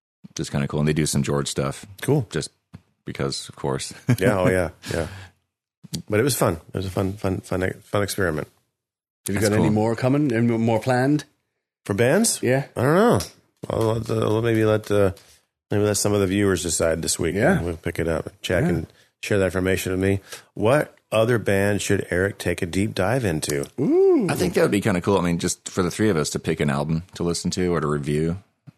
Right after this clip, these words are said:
Speaker 1: you know, to talk
Speaker 2: We can
Speaker 1: about.
Speaker 2: do that.
Speaker 1: If there's something we can
Speaker 3: Yeah,
Speaker 1: all
Speaker 3: that'd be good for you too. I mean
Speaker 2: <laughs>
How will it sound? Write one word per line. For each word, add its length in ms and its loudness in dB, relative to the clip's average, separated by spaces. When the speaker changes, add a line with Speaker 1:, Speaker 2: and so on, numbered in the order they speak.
Speaker 1:
you 80 -4
know, 140 0
to 60 -4
talk 240 -4
Speaker 2:
We 60 -2
can 80 2
Speaker 1:
about. 100 4
Speaker 2:
do 60 2
that. 200 0
Speaker 1:
If 120 -12
there's 120 -2
something 220 -2
we 80 -2
can 140 -2
Speaker 3:
Yeah, 120 4
Speaker 1:
all 60 4
Speaker 3:
that'd 180 0
be 120 4
good 180 2
for 100 -2
you 100 0
too. 280 0
I 100 -2
mean 240 -2
Speaker 2:
<laughs> 100 0